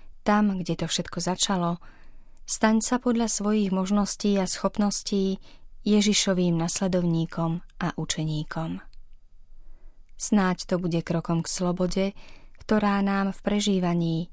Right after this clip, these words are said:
často chýba. Práve preto, že sme veľmi radi otrokmi bolesti. Môj živý Ježišu, tak často sa radím k tým, ktorí nemajú nádej.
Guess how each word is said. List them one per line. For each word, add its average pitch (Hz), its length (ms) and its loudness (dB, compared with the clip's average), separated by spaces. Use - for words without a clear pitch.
často - 400 0
chýba. 156 560 -6
Práve 220 320 4
preto, 185 480 -2
že 185 160 4
sme 175 240 2
veľmi 175 320 2
radi 175 400 -2
otrokmi 175 480 -2
bolesti. 165 640 -4
Môj 196 400 4
živý 165 320 0
Ježišu, 165 400 -2
tak 208 240 2
často 233 320 2
sa 196 160 2
radím 180 400 2
k - 160 0
tým, 190 160 4
ktorí 185 320 2
nemajú 165 320 0
nádej. 165 720 -4